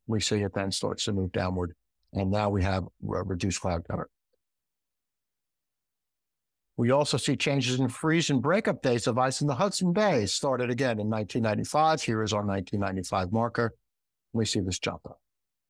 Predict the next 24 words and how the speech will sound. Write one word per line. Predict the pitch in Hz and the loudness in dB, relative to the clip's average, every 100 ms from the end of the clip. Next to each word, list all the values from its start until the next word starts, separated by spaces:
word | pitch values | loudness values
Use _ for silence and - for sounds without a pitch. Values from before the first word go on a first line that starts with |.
| _ _ _ _ _ _ _ _ _ _ _ _ _ _ _ _ | _ _ _ _ _ _ _ _ _ _ _ _ _ _ _ _
We | 113 - | -4 2
also | 156 175 160 | 2 2 0
saw | - 156 | 2 2
a | 135 | 4
rapid | 139 139 131 | 2 2 2
warming | 131 135 131 | 2 2 2
of | 117 | 2
what's | 120 | 0
called | - 123 117 | 2 2 4
the | 107 | 2
North | 104 117 123 | 2 2 2
Atlantic | 151 120 120 123 120 | -2 0 0 0 0
subpolar | - 120 120 - 123 120 131 | 0 0 0 0 0 2 2
gyre | 113 123 156 190 95 | 2 2 4 2 0
commencing | - 117 110 113 - 117 | -2 0 2 2 0 0
in | 110 | 2
nineteen | 107 98 113 | 0 0 0
ninety-five. | 104 104 - - 156 151 127 | 0 -2 -4 2 4 4 2
Here, | 135 | 0
the | 117 | 2
demarcation | 113 113 110 101 117 104 - 110 | 2 2 2 0 0 0 0 0
is | 95 | -2
very, | 92 104 127 143 120 | -2 2 2 4 2
very | 107 - - | 0 -2 -6